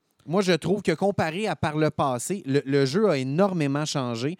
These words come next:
Fait que je pense que de comparer des corps arrière, comme par exemple Johnny Unitas, qui a joué dans les années cinquante, qui a gagné, euh, qui a gagné un Super Bowl dans les années cinquante,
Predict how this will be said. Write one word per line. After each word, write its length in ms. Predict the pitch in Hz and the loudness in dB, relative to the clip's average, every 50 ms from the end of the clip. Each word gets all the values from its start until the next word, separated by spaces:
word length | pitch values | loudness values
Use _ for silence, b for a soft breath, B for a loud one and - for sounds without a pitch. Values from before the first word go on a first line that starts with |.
| B B B B B B | B B B B B B
Fait 120 | B - - | B -6 -6
que 80 | - | -6
je 40 | - | -6
pense 200 | - 202 233 - | -8 -8 -6 -4
que 80 | - 156 | -2 -2
de 140 | 135 135 | -2 -2
comparer 600 | 131 - - 208 214 202 - 196 156 143 147 190 | -4 -4 -4 -2 -2 0 0 0 -2 -2 -2 -4
des 140 | 185 160 139 | -4 -4 -4
corps 240 | - - 160 160 160 | -2 0 -2 0 0
arrière, 360 | 151 131 120 123 143 160 180 | -2 -2 -2 -2 -2 -2 -2
comme 180 | - 151 131 120 | -2 -2 -2 -2
par 160 | - 143 131 | -2 -4 -4
exemple 320 | 127 120 123 151 170 156 | -4 -4 -4 -4 -2 0
Johnny 280 | 131 147 143 147 175 196 | 4 4 4 4 4 0
Unitas, 460 | 185 156 139 131 127 123 143 170 170 - | 0 -2 -2 -2 0 0 0 0 0 -2
qui 100 | - 123 | -4 -4
a 20 | |
joué 180 | 110 123 147 160 | -2 -2 -2 -2
dans 120 | 143 120 | -2 -2
les 140 | 117 117 117 | -4 -4 -4
années 160 | 117 131 151 | -4 -4 -4
cinquante, 440 | - 151 123 113 - 139 151 170 160 | -4 -4 -4 -4 -4 -6 -6 -4 -2
qui 80 | - | -2
a 60 | 123 113 | -2 0
gagné, 480 | 117 113 113 113 117 131 143 160 160 b b b b b b b b | 0 0 -2 -2 0 0 0 -2 -2 b b b b b b b b
euh, 440 | 110 113 113 113 113 110 110 113 113 - - | -2 -2 0 2 2 2 2 0 -2 -4 -6
qui 100 | - - | -6 -4
a 60 | 120 113 | 0 2
gagné 260 | 139 139 151 175 196 | 2 4 4 6 4
un 60 | 208 | 4
Super 320 | - - 165 - 147 127 | 4 2 2 2 2 4
Bowl 180 | 131 143 160 170 | 4 4 4 4
dans 100 | 151 123 | 2 0
les 160 | 117 117 110 | -2 -2 -4
années 200 | 120 113 120 131 | -4 -4 -4 -4
cinquante, 520 | 127 135 113 98 - 139 143 165 196 202 | -6 -6 -6 -6 -4 -2 0 0 0 -2